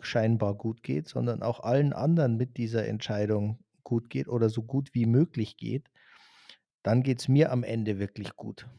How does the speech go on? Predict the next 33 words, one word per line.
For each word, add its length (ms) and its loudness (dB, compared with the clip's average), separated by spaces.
Wenn 200 -2
ich 100 -2
jetzt 220 -6
weiß, 280 2
ich 160 -8
gehe 200 -2
über 160 2
Leichen 520 2
und 220 -6
guck, 260 -4
dass 180 -4
ich 240 -4
einfach 280 0
nur 180 -2
den 140 -4
Vorteil 480 0
draus 340 -6
hab, 200 -10
geht's 380 -4
mir 360 4
am 200 -2
Ende 360 2
des 220 -4
Tages 500 -4
ja 100 0
nicht 260 -4
wirklich 440 -4
gut. 400 -4
Und 300 -6
das 200 -4
ist 380 -2
eine 140 0
unglaublich 1000 -2